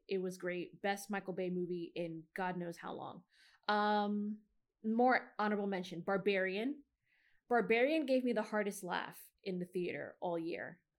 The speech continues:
Um, great, great horror movie where the trailer really misdirects the audience. You go in expecting one thing,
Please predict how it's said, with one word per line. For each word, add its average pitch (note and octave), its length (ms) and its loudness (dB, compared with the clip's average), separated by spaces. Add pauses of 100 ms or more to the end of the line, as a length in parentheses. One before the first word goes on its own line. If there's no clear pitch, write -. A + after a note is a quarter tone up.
Um, E3 500 -6 (600)
great, G3 420 0 (200)
great G#3+ 400 0
horror G3+ 280 -2
movie B3+ 460 2 (260)
where G3 280 0
the F#3+ 120 -2
trailer A3+ 680 0 (840)
really B3+ 300 10
misdirects G#3 600 0
the G3 140 -6
audience. A3 580 -2 (120)
You G#3+ 120 -4
go G#3+ 220 4
in G#3+ 100 2
expecting G#3+ 500 -2
one F#3+ 200 -2
thing, C4+ 280 2